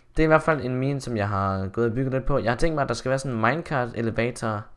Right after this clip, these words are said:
øh, som der går op og ned. Eller op, og så kan man hoppe ned i et hul og komme ned til minen. Men man skal i hvert fald have sådan en elevator, sådan, så man kan komme hurtigt ned og op,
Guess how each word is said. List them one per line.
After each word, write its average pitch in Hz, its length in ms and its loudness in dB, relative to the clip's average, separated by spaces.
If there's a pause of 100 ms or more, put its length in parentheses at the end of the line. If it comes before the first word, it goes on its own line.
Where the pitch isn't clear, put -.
(260)
øh, 95 400 -2
som 101 180 -6
der 98 60 -2
går 92 300 -2
op 117 220 -2
og 120 60 0
ned. 143 140 2 (400)
Eller 90 140 -4 (420)
op, - 380 0
og - 80 -12
så - 100 -14
kan 107 80 -8
man 98 100 -6
hoppe 110 200 -4
ned 113 80 0
i 104 40 0
et 101 80 -4
hul 113 320 0
og 92 120 -10 (140)
komme 104 200 -4
ned 101 120 -2
til - 160 -8
minen. 104 280 -4 (320)
Men 117 160 -4
man 123 120 0
skal 156 140 -2
i - 20 2
hvert 151 120 4
fald 139 140 2
have 139 140 0
sådan 139 160 -4
en 127 40 0
elevator, 113 400 0
sådan, 117 160 -8
så 113 60 -6
man 104 140 -6
kan 87 120 -10
komme 98 200 -4
hurtigt 117 440 -2
ned 107 200 -2
og 85 120 -8
op, 101 260 -2